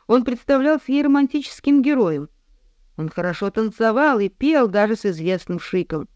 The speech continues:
А может, он был в прошлом артистом мюзик-холла? Тогда как она? Да кто она такая, Эсме Фэншоу, чтобы презирать его?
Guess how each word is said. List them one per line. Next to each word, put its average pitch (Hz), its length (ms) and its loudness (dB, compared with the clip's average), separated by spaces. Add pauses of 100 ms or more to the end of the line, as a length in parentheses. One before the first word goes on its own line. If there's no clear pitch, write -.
(1120)
А 196 100 -2
может, 208 420 -2 (580)
он 196 200 0
был 202 160 4
в - 80 -10
прошлом 196 540 -2
артистом 190 580 -4
мюзик-холла? 190 800 0 (1120)
Тогда 180 560 -2
как 185 320 -4
она? 202 460 0 (800)
Да - 140 -4
кто - 240 0
она 254 160 2
такая, 269 600 0
Эсме 196 380 -2
Фэншоу, 202 680 -2 (340)
чтобы 202 260 0
презирать 208 600 0
его? 131 240 -8